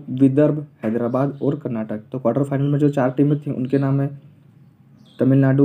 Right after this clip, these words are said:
विदर्भ, हैदराबाद और कर्नाटक। पहला सेमीफाइनल तमिलनाडु ने हैदराबाद को आठ विकेट से हरा करके फाइनल में प्रवेश किया और दूसरे सेमीफाइनल में कर्नाटक ने विदर्भ को हरा करके फाइनल में प्रवेश किया।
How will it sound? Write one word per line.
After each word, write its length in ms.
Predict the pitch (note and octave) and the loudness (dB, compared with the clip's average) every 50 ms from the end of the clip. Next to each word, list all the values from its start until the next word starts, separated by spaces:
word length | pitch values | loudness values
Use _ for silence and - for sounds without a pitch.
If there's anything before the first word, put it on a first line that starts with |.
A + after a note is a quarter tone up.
| C#3 C#3 | 4 2
विदर्भ, 520 | C#3 C3+ C#3+ C3+ C3 C3+ C#3+ D3+ D3 D3 D3 C#3+ D3 - _ - | 2 0 0 2 4 4 4 2 2 0 -4 -6 -10 -12 _ -8
हैदराबाद 580 | A#2+ A#2+ C3+ C#3+ - C3 C3+ C3 C#3+ C#3+ - - | -6 -4 -4 -4 -2 -2 -2 -2 -2 -4 -6 -4
और 180 | A#2 C3 D3+ F3+ | -2 0 0 -2
कर्नाटक। 560 | F#3 - - C3 A#2+ A2+ A2 A2 G#2+ G#2 F#2 - - _ _ _ _ _ _ _ _ _ _ _ _ _ _ _ _ _ _ _ _ _ _ _ _ _ _ _ _ _ _ | -2 -4 -4 -4 -2 -2 -2 -4 -4 -6 -8 -10 -14 _ _ _ _ _ _ _ _ _ _ _ _ _ _ _ _ _ _ _ _ _ _ _ _ _ _ _ _ _ _
पहला 240 | E3+ D3+ E3 G3 D4+ | 0 2 4 4 4
सेमीफाइनल 680 | - A#3+ A3+ A#3 A3 G#3+ G3+ G#3 G3+ F3+ F3 F3 G#3 A3 - _ _ _ _ _ _ _ - | 4 4 2 2 2 2 0 2 2 2 2 0 0 -4 -8 _ _ _ _ _ _ _ -2
तमिलनाडु 500 | D#3 D#3+ E3 E3 D#3+ D3+ D#3 D#3+ F3+ G#3+ | 0 2 2 2 2 2 2 2 2 2
ने 160 | G3+ E3+ D#3+ E3+ F#3 F#3+ - _ _ _ _ _ _ _ _ _ _ _ _ _ _ _ _ _ _ _ _ _ _ _ _ _ - _ - | 4 2 2 0 -2 -6 -12 _ _ _ _ _ _ _ _ _ _ _ _ _ _ _ _ _ _ _ _ _ _ _ _ _ -20 _ -8
हैदराबाद 500 | - C#3+ D#3 D3 D#3+ E3 D#3 E3 F3+ F3 | -2 0 2 4 4 6 6 4 4 4
को 160 | - F#3 E3+ - - | 2 -2 -2 2 0
आठ 140 | C#3+ D#3+ D#3 | 0 0 0
विकेट 260 | D#3 D#3 F3 E3+ D#3+ | -2 -2 -2 -2 -2
से 100 | - D#3+ | -2 -2
हरा 140 | D#3 D3+ D#3 | 0 0 0
करके 220 | D#3 D#3 D#3+ E3+ | 0 0 -2 -2
फाइनल 380 | E3 - - C#3 C3 C#3 D3 D#3+ | -4 -4 -6 -4 -2 0 2 0
में 100 | E3 D#3+ | 0 2
प्रवेश 340 | D#3+ D#3+ D#3 E3 D#3+ D#3+ - | 2 4 4 4 4 2 0
किया 200 | - E3+ E3+ E3+ E3+ - _ _ _ _ - _ _ - | 0 0 0 0 -4 -12 _ _ _ _ -20 _ _ 0
और 120 | D#3+ D#3+ | 0 0
दूसरे 280 | D3+ D3+ C#3+ - G#3+ G#3 | 0 -4 -2 0 0 0
सेमीफाइनल 460 | G#3 F#3+ F3 F3 E3 D3+ D3+ D#3 D3+ | 0 0 -2 0 0 2 2 4 2
में 260 | C#3+ C#3+ C#3+ C#3+ C#3+ | 2 0 -2 -4 -6
कर्नाटक 380 | - - C3 C3+ C#3+ C#3+ F3+ F3 | -4 -2 -2 0 0 0 0 0
ने 100 | F#3 F3+ | 0 0
विदर्भ 400 | D#3+ - C3+ C3 D3+ D3+ D3 D3 | 0 0 2 2 2 2 2 0
को 100 | C#3+ D3+ | 0 0
हरा 200 | C#3 C3+ B2+ B2+ | 0 0 -2 -2
करके 340 | B2 - C3 C#3 - G#3 A3 | -4 -4 -6 -4 0 0 -2
फाइनल 340 | G#3+ - C#3 B2 B2 B2+ C3 | 0 -2 -4 -4 -2 0 0
में 200 | C3+ E3 G#3+ G#3+ | 0 0 0 0
प्रवेश 320 | - - A#2+ A#2+ A#2+ C3 B2+ | 0 2 2 2 2 -2 -2
किया। 200 | - B2 A2 | -6 -6 -6